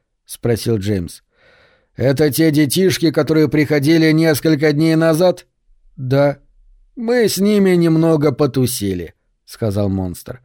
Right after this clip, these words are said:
"Они твои друзья?" "Нет", ответил Джеймс. "Эти парни полные отморозки, их никто не любит".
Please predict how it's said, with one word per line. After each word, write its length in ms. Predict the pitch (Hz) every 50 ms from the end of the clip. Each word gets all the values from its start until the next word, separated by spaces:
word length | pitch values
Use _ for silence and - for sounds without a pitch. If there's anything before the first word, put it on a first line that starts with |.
| _ _ _ _ _ _ _
"Они 380 | - 104 113 123 131 143 143
твои 340 | 135 127 139 143 143 139 139
друзья?" 680 | 127 131 127 123 117 110 110 113 110 107 117 147 151 - _ _ _ _ _ _ _ _ _ _ _
"Нет", 600 | - - - 120 127 131 139 147 151 156 151 - _ _ _ _ _ _ _ _
ответил 480 | - 101 - 117 117 110 - 131 113
Джеймс. 400 | 104 101 113 120 120 117 113 - - _ _ _ _ _ _ _ _ -
"Эти 220 | - - - 196
парни 420 | - - - 208 185 175 170 165 156
полные 400 | - - 180 175 170 165 165 156
отморозки, 680 | 131 156 165 170 185 202 185 - - - 117 - - _ _ _ _ _ -
их 220 | - 139 123 -
никто 420 | 131 147 156 139 - - 190 180 165
не 140 | 143 135
любит". 420 | 135 151 151 123 107 - - _